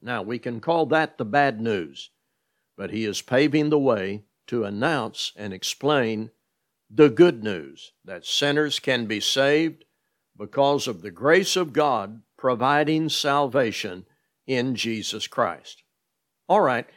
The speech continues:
here's one part of what Paul wrote about the problem of sin. This is Romans chapter two and verse eight, where Paul wrote this sober warning.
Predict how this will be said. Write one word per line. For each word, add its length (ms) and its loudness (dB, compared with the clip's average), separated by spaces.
here's 280 2
one 300 4
part 320 2
of 160 -6
what 240 0
Paul 340 4
wrote 360 6
about 440 -4
the 120 -4
problem 840 -2
of 300 -4
sin. 540 -2
This 240 0
is 160 -8
Romans 500 0
chapter 520 -2
two 500 0
and 300 -2
verse 400 -2
eight, 400 0
where 180 4
Paul 460 2
wrote 460 4
this 420 -2
sober 540 4
warning. 520 2